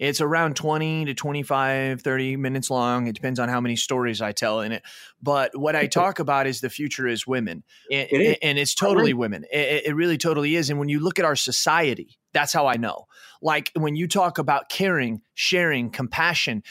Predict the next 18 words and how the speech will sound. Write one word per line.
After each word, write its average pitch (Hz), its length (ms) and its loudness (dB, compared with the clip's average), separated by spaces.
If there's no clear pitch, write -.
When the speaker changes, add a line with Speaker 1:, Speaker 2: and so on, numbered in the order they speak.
Speaker 1:
you 185 120 2
know 269 140 4
what? 165 360 2
And 170 160 0
maybe 233 220 0
it's 170 100 -2
just 170 220 0
me, 131 280 -2
but 160 160 2
I 180 80 4
think 233 240 -2
every 175 240 2
man 147 340 0
out 127 220 0
there 123 160 -2
can 117 200 -6
see 127 260 -2
this. 101 320 -4